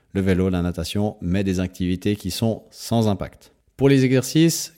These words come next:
comme c'est une pathologie qui survient lorsque vous avez augmenté de manière trop importante vos mécanismes de propulsion, vos mollets doivent sûrement se retrouver tendus. Donc dans cette phase, vous pouvez vous faire masser ou vous automasser déjà avec tout ce qui est par exemple foam roller ou balle de tennis,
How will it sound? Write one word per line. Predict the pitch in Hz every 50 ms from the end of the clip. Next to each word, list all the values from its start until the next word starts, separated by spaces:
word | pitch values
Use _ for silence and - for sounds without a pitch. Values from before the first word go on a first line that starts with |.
| _ -
comme | - 135 139 135 123
c'est | - 123
une | 113 113 104
pathologie | 110 107 - 107 104 101 107 117 117
qui | - - -
survient | - 95 95 95 104 104 - - -
lorsque | 87 95 92 - -
vous | 92 90 85 92
avez | 92 90 92 95 90 - _
augmenté | 120 123 117 117 113 117 117 - 120 117 110 - -
de | - 95 95
manière | 98 98 98 95 95
trop | - - 113 110
importante | 107 - 107 101 - - 107 104 92 85
vos | 90 87
mécanismes | 95 98 - - 95 95 95 90 - - 90
de | 82 80 92 85
propulsion, | - - _ - - 123 - - 87 - - - 127 139 135 135 - - - _ _ _ _ _ _ _ _
vos | 87 107 120
mollets | 123 120 113 110 113 120 110
doivent | 104 107 110 -
sûrement | - 101 98 98 107 110 101 104
se | - 95
retrouver | 95 95 - - 98 95 104 107 98 - - _
tendus. | - 107 101 98 107 120 131 139 135 104
Donc | 107 98 98 95 90 90
dans | 95 117 113
cette | - 110 95 -
phase, | - 104 110 117 113 98
vous | 92
pouvez | 87 - 92 90 92 107 101
vous | 92
faire | - - - 98 95 - -
masser | - 85 90 101 101 - - 98 101 95 -
ou | 92 85
vous | 87 87 80 101
automasser | 107 - 107 95 90 87 - - 92 95
déjà | 92 87 80 80 87 92 98
avec | 71 69 76 78 76 -
tout | - 90
ce | -
qui | - - 87
est | 85
par | - 80 82
exemple | 80 80 80 92 92 90 - -
foam | - - - 101 104 95
roller | 85 87 85 87 92 98 98 87
ou | 90 95 92
balle | 92 95 90 85
de | 82
tennis, | 80 - 78 78 87 107 131 131 - -